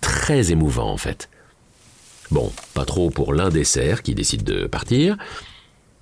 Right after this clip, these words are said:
Le deuxième cerf n'est pas tellement plus intéressé <laughs> par ce qui part aussi. Il reste le troisième, qui me regarde droit dans les yeux. J'essaie de comprendre ce qu'il a en tête.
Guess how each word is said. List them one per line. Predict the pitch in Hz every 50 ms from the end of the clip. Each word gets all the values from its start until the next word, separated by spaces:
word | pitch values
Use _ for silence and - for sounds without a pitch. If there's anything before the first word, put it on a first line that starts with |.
| -
Le | - 71 76 82 80
deuxième | 73 78 80 104 104 92 80 80 98 101 92 87
cerf | - - - 104 87 80
n'est | 76 69
pas | - - - 98 90
tellement | - - 87 85 85 82
plus | 80 - 85 78 85
intéressé | 73 - 95 85 82 90 - - - 117 101
<laughs> | -
par | - 80
ce | - -
qui | - 104
part | - 151 135 139
aussi. | 147 139 - - 120 160 208 - - - - - - - - - - - -
Il | 104 113
reste | 123 151 139 -
le | 117 104 101
troisième, | - 110 110 95 80 73 67 62 60 62 - - _ _ _ - - -
qui | - -
me | 95
regarde | 95 104 85 82 71 73 85 98 117 - - _ _ _ _ _
droit | - - 60 71 80 - 139
dans | 131 123 117
les | 104 87 71 69
yeux. | 67 65 65 - - - - - - - - - - - - - - - - - - - - - - - - - - - - - - - - - -
J'essaie | - 71 73 - - - 90 82
de | 71 69 65 64
comprendre | 62 - - 90 87 82 - 101 98 107 107 101
ce | -
qu'il | - - 80
a | 80
en | 78 73 62
tête. | 62 - - 65 - - -